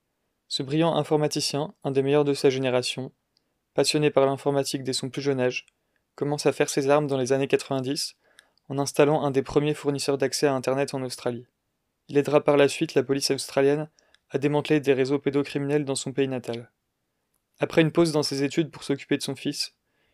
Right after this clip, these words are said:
il poursuit des études de physique et d'informatique au début des années deux mille à Melbourne avant de fonder Wikileaks, à Paris en deux mille six. Dès deux mille sept, il commence à publier des documents secrets qui amènent à des révoltes au Soudan et en Côte d'Ivoire.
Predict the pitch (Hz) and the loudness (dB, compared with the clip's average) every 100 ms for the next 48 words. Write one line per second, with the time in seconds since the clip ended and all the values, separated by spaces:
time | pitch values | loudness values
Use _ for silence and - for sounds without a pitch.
0 | _ - 139 135 - 170 143 139 175 147 | _ -12 -8 -6 0 0 0 -2 -4 -2
1 | 131 - 139 160 170 135 147 139 131 160 | -4 -4 -6 -2 0 0 0 -2 -2 -4
2 | - - 131 131 147 135 131 135 131 131 | -4 -4 -2 -2 -2 -4 -2 -2 -2 -2
3 | 135 147 131 131 127 135 147 143 131 135 | -2 -2 -2 -2 0 0 2 0 -2 -4
4 | 131 - 127 127 135 - 131 139 - - | -6 -6 -4 -4 -4 -6 -6 -6 -8 -10
5 | _ _ _ 139 135 139 160 135 131 143 | _ _ _ 0 2 2 2 -2 -2 -4
6 | 131 127 120 - _ _ _ _ _ _ | -4 -6 -8 -12 _ _ _ _ _ _
7 | 147 139 156 156 - 147 - - _ _ | 0 2 0 0 2 0 0 -14 _ _
8 | _ _ 151 - 151 151 151 - 139 139 | _ _ -4 0 2 2 2 0 -2 0
9 | 147 139 135 139 147 139 143 - 147 151 | 0 0 -2 -4 -4 -4 -4 0 0 2
10 | 135 135 139 - 131 127 131 127 151 - | 2 2 -4 -4 -2 -2 0 2 0 -2
11 | 131 - 131 151 135 131 143 123 123 123 | -8 -6 -4 -2 -2 -2 -4 -4 -6 -8
12 | - | -8